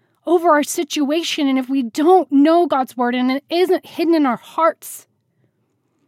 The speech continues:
we will not only sin against God. That's what the, <laughs> that's another, what, one of the things the Bible says of why we should commit it,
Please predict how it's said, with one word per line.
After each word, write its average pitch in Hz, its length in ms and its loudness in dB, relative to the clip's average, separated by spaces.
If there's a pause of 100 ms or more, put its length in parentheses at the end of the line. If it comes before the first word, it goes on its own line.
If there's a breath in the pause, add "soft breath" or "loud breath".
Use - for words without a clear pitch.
(200)
we 320 140 2
will 320 140 2
not 302 200 2
only 339 220 2
sin 277 220 -2
against 226 280 -6
God. 202 200 -6
That's 254 200 -8
what 269 120 -10
the, 208 260 -4
<laughs> - 40 -10
that's 294 200 -4
another, 302 360 2
what, 277 260 -2
one 320 140 0
of 330 60 2
the 254 100 -2
things 247 240 -2
the 220 100 -4
Bible 202 280 -4
says 220 300 -6 (1400 loud breath)
of 220 80 -4
why 240 240 2
we 269 100 0
should 269 180 -8
commit 254 240 -2
it, 294 120 -2